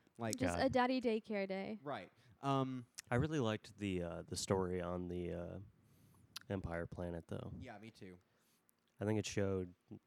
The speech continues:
Speaker 3: the conflict that, like, I mean, his response is ideal. Like,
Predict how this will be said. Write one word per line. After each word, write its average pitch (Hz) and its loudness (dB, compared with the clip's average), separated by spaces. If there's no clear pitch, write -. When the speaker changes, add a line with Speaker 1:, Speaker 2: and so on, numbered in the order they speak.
Speaker 3:
the 101 -14
conflict 95 -4
that, 90 -2
like, 90 -4
I 107 -4
mean, 92 -2
his 117 4
response 98 2
is 95 -4
ideal. 85 -2
Like, 92 -6